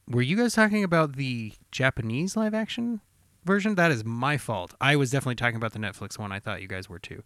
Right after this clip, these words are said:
They were probably talking about the live action Japanese,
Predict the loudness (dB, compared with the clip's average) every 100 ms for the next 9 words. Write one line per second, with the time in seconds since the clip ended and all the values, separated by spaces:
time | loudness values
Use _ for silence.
0 | -20 -20 _ 2 4 6 4 4 2 2
1 | -2 -2 -2 -2 -2 -4 -4 -4 -4 -6
2 | -2 0 0 -2